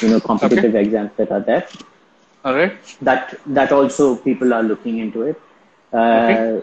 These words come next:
Speaker 1: we, we are also, uh, developing our own system of, uh, how online education, uh, online, uh, exams can be taken by
Speaker 2: Okay.
Speaker 1: the use of,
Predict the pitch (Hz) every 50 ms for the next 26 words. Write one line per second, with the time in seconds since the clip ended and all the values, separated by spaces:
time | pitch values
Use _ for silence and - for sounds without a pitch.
0 | - - 101 120 127 131 147 175 165 160 147 127 - - - 143 135 131 139 143
1 | 151 143 139 139 135 135 127 - - 143 131 127 123 123 117 98 - - 117 117
2 | 117 117 120 117 135 120 123 127 120 - - 127 120 120 120 117 113 117 - -
3 | 139 135 135 127 127 120 117 - - - - - 135 120 - - 135 123 113 113
4 | 107 - 110 113 110 110 - - - 117 110 107 104 104 - - - - - -
5 | _ _ _ _ _ - 123 123 120 - - 123 123 120 123 120 117 113 113 113
6 | 113 107 - 110 113 110 - - - 117 107 101 113 127 127 123 123 127 123 117
7 | 107 104 104 - - _ _ - - 101 110 - - - - - - 135 - 135
8 | 135 127 120 - - 120 110 104 117 104 - - 98 95 - - 165 175 - -
9 | _ _ _ _ _ _ _ _ _ _ - 123 120 123 120 110 120 120 113 117
10 | 120 120 120 113 113 123 110 104 107